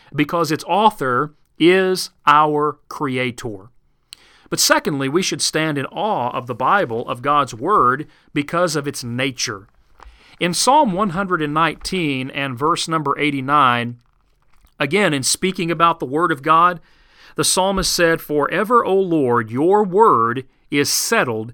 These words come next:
in heaven." The Word of God is eternal. It is settled in heaven. The Bible says in Psalm nineteen and verse seven, "The law of the Lord is perfect,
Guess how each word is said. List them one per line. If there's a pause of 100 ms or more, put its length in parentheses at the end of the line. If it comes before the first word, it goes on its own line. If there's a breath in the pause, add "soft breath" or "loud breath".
(160)
in
heaven." (600 soft breath)
The
Word
of
God
is
eternal.
It
is
settled
in
heaven. (340 soft breath)
The
Bible
says
in
Psalm
nineteen
and
verse
seven,
"The
law
of
the
Lord
is
perfect,